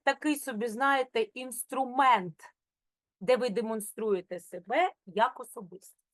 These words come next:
Ви маєте переконати приймальну комісію, що саме ви той гідний кандидат, якого треба обрати, е, і,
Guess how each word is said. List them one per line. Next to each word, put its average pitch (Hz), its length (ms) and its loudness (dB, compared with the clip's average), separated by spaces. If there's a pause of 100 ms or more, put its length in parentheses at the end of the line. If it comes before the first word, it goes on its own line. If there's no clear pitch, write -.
(760)
Ви 370 140 6
маєте 381 380 2
переконати 254 760 -2
приймальну 208 680 -2
комісію, 208 800 -6 (420)
що 262 420 2 (160)
саме 302 500 4
ви 220 400 -2 (100)
той 202 200 4
гідний 170 540 -6
кандидат, 175 680 0 (840)
якого 233 400 2
треба 233 440 2
обрати, 196 720 0 (640)
е, 180 640 -6 (120)
і, 254 440 -4